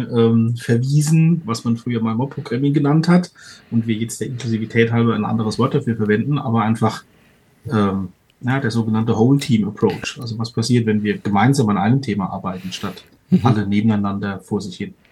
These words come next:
Speaker 2: Ja, ist auch so ein typisches Thema, ne, dass im Sprint-Backlog an allen Themen parallel gearbeitet wird. Das ist auch so ein typisches Ding, was man oft beobachten kann. Sehr schön. Aber, äh, gehen wir mal zum anderen Marc.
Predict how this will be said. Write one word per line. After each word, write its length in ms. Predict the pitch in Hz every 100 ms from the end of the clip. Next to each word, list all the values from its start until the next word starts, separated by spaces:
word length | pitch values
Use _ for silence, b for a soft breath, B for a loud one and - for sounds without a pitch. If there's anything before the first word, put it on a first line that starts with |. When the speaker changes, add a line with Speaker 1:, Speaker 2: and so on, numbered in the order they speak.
| b b
Speaker 2:
Ja, 120 | - 90
ist 80 |
auch 80 | 104
so 80 | 101
ein 80 | 107
typisches 440 | - 117 101 98
Thema, 260 | - 110 95
ne, 100 | 95
dass 220 | 95 -
im 260 | 98 95 95
Sprint-Backlog 720 | - 120 113 113 - 107 -
an 120 | 98 -
allen 340 | - 117 120
Themen 320 | - 101 101
parallel 400 | 98 95 92 104
gearbeitet 580 | 101 - - 92 92 -
wird. 140 | - 101
Das 60 |
ist 60 | -
auch 100 | 95
so 80 | 98
ein 80 | 92
typisches 480 | 101 - - 87
Ding, 160 | - 98
was 120 | 90
man 120 | -
oft 160 | - -
beobachten 440 | - 113 98 -
kann. 140 | - - _ B B B B B
Sehr 200 | - 196
schön. 260 | 330 294 190 -
Aber, 360 | 143 156 135
äh, 300 | 123 127 123
gehen 220 | 107 131
wir 60 | 175
mal 120 | 160
zum 160 | 160 -
anderen 300 | 87 113 120
Marc. 480 | 107 113 208 -